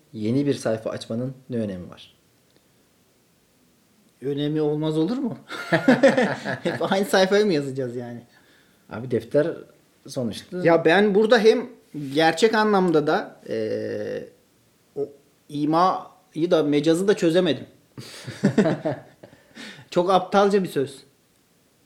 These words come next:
Speaker 1: Evet abi, ha-, başka bir sayfaya başka bir şey yazacağım.
Speaker 2: Evet.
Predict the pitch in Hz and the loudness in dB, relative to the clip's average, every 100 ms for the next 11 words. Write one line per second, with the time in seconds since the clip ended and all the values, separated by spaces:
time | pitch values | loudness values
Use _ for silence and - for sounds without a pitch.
0 | _ - 123 180 240 277 294 208 185 202 | _ -6 4 6 6 4 4 2 4 4
1 | 170 180 254 233 165 151 277 285 302 294 | 4 2 2 2 4 6 6 6 2 0
2 | 330 262 214 170 165 202 254 | 2 2 2 2 4 4 4